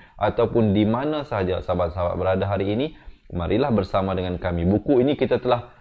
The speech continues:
uh, post kepada ahli kita yang berada di Amerika. <coughs> Maafkan saya.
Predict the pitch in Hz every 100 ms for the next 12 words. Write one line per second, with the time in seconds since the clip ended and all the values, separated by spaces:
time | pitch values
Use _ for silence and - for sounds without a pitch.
0 | _ _ 101 104 - - 143 113 - 101
1 | 104 - 113 107 113 107 107 101 101 101
2 | 98 98 95 104 117 117 120 113 - -
3 | - - 415 - - 131 87 - - -
4 | - - - - 104 92 92 98 87